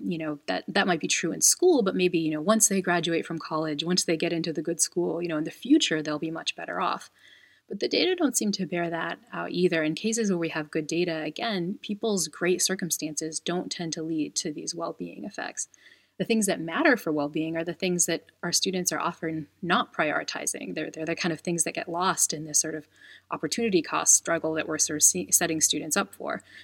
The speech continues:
They're things like social connection, things like just getting enough sleep and healthy habits like exercise. Um, they're things like doing things for others and having a sense of purpose,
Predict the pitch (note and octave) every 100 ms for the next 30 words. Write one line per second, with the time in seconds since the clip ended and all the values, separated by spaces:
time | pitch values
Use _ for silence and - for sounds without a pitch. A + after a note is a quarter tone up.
0 | - E3 E3+ E3+ E3+ E3+ D#3+ - G3+ G3+
1 | F#3 - - - - - - _ _ E3+
2 | E3 D#3+ D3+ - E3+ - F3 E3+ E3 -
3 | - F#3+ - - - F3 - E3+ F3 D#3+
4 | E3+ D#3 E3 - D#3 F3 F3+ - - -
5 | - - - - - - - D#3 D3+ D3+
6 | F3 - F#3+ F3+ F3 - G3+ G#3+ G#3+ G3+
7 | F#3+ - - - G#3 - - - - E3+
8 | E3+ E3 - E3+ - - - G3 - -
9 | -